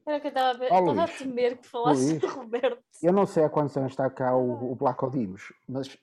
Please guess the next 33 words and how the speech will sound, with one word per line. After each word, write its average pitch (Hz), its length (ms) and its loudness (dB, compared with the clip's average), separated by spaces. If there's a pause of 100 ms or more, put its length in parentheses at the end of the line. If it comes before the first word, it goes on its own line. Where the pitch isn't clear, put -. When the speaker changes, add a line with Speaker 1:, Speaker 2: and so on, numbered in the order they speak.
Speaker 2:
ele 135 140 0
vinha 147 300 -2
a - 20 -2
chegar - 300 -2
à 120 80 2
sala 113 280 -4
depois 120 360 -2
do 117 60 -10
jogo 117 200 -6
ter 120 140 -2
acabado, 127 400 0
e 117 40 -2
eu 113 40 -2
devia 107 200 -6
vir 110 120 -6
com 110 100 -6
uma 110 120 -4
cara 110 180 -2
muito 104 180 -10
simpática, 120 580 -6 (520)
e 131 80 -4
diz 143 200 -2
a 143 40 2
minha 127 180 0
mulher, 131 300 2
que, - 280 -20
que - 60 -16
tem 123 160 -2
um 123 60 -2
nível 123 280 0
futebolístico 123 800 -6
altíssimo, 120 540 -8
"Olha, 120 320 0